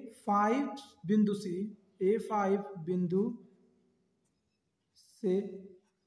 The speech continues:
ए thirteen B के समांतर, समांतर रेखा खींचते हैं।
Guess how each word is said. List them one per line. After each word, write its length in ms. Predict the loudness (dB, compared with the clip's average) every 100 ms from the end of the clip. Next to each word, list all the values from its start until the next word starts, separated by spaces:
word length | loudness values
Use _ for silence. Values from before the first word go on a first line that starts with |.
| _ -2
ए 360 | 2 4 2 -4
thirteen 560 | -2 0 0 0 0 0 -6 -18 _ _ _ _ -12
B 380 | -6 0 2 0
के 200 | 2 0 0 -4 -14 _ _ _ _ _ _ _ _ _
समांतर, 960 | -20 -4 2 4 4 2 0 -4 -4 -8 -18 _ _ _ _ _ _ _ _ _ _ _ _ _ _ -12
समांतर 600 | -4 -2 -2 -4 -4 -4 -6 -18 _ _ _ _ _ _ _ _ _ _ _ _ _ _ _ _ _ -8
रेखा 460 | -2 0 0 -2 -4 -6 -12 -20 _ _ _ _ _ _ _ _ _ _ _ _ _ _ _ _ _ _ _ _ _ _ -6
खींचते 420 | -4 -4 -8 -6
हैं। 220 | -6 -6